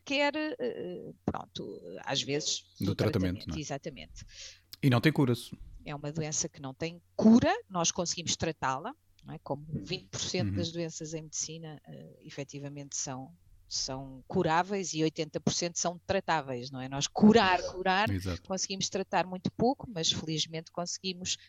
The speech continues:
Speaker 1: tratar oitenta por cento das doenças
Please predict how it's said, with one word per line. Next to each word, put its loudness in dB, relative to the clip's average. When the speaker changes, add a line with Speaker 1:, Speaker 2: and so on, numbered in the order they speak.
Speaker 1:
tratar 2
oitenta -2
por -4
cento -6
das -2
doenças -2